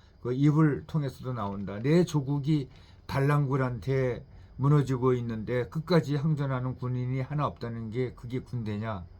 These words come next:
여기 국가 간의 투철한 원칙론자는 시시각각 전세가 기울어지는 가운데에서도 고군분투하며 기세를 팽팽히 맞춰놓는다. 연-,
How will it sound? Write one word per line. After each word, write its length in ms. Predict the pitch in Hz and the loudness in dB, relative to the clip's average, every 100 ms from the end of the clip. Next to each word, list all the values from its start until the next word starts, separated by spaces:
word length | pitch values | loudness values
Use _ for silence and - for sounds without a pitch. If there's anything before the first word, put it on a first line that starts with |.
| - - - - - | -20 -20 -20 -20 -8
여기 280 | 120 135 135 | 2 2 2
국가 400 | 135 - - 156 | -2 -6 0 2
간의 240 | 135 139 139 | 4 0 -2
투철한 560 | - - 143 143 135 - | -6 -2 0 0 -4 -8
원칙론자는 1000 | 117 131 135 143 131 123 120 120 139 147 - - - - - | -2 -2 0 -2 -2 -2 -4 -2 -2 -4 -6 -18 -20 -20 -20
시시각각 800 | - 185 147 143 143 - 139 135 | -4 0 2 2 0 -2 -2 -2
전세가 540 | - 135 135 131 131 | -2 -2 0 0 0
기울어지는 640 | - 127 123 131 123 123 123 | 0 -2 0 0 0 -4 -6
가운데에서도 1000 | 95 110 120 117 117 110 113 123 123 - - - - - | -4 -2 -2 -2 -2 -4 -4 -4 -4 -6 -18 -20 -20 -2
고군분투하며 1200 | 131 131 139 - 123 120 127 117 120 123 135 120 - - - - - | 2 4 2 0 -4 0 -2 -2 -6 -2 -4 -4 -12 -20 -20 -20 -2
기세를 520 | 147 127 135 135 135 | 0 2 0 0 -4
팽팽히 560 | - 170 - 147 135 104 | -2 -2 0 0 0 -2
맞춰놓는다. 960 | 113 - - 127 110 92 90 92 85 - - - - - - - - - - - - - - - | -6 -6 -6 -4 -4 -4 -4 -6 -8 -10 -20 -20 -20 -20 -20 -20 -20 -20 -20 -20 -20 -20 -16 0
연-, 480 | 135 147 147 139 | 2 4 2 0